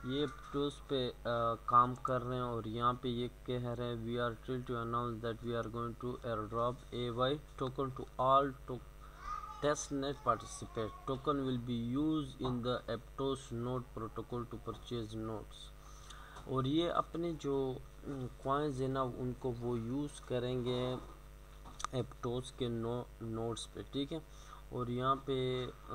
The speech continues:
आप इनके Discords को भी, अ, ज्वाइन कर सकते हो, इनका अपना Discord है, ठीक है। ये Discord, Discord पे तकरीबन दस हज़ार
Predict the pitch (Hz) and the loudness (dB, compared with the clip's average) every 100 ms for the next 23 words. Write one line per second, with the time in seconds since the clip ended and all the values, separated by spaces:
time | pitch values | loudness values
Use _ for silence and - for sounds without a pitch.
0 | 120 117 113 - 117 113 110 117 117 - | -2 -2 -2 0 2 2 2 -4 -4 -4
1 | 120 113 110 110 107 - - 117 117 113 | -2 -2 -2 -4 -6 -8 -2 0 0 -2
2 | - - 120 117 120 117 120 - - 107 | -6 -4 -4 -2 -2 -2 -2 -4 -6 -4
3 | 113 113 113 110 117 117 - 120 110 117 | 0 0 0 0 0 0 0 0 0 -6
4 | - 120 117 117 107 110 - 117 110 110 | -4 -4 -2 -4 -2 -2 -2 -4 -4 -6
5 | - - 127 131 131 131 131 - - - | -8 -2 2 4 4 0 -4 -12 -14 -16
6 | - - 117 120 127 127 - - - - | -16 -8 -8 -4 -6 -6 -14 -16 -14 -10
7 | 120 117 113 110 - - - 123 117 113 | -6 -2 -2 -4 -10 -14 -12 -10 -8 -8
8 | - 123 123 127 - - - - - - | -2 0 0 0 -4 -12 -14 -14 -14 -16
9 | - - - - - 117 113 - 110 107 | -14 -16 -14 -14 -8 -6 -4 -6 -8 -6
10 | 110 110 110 117 - 113 110 | -4 -2 -4 -6 -6 -4 -2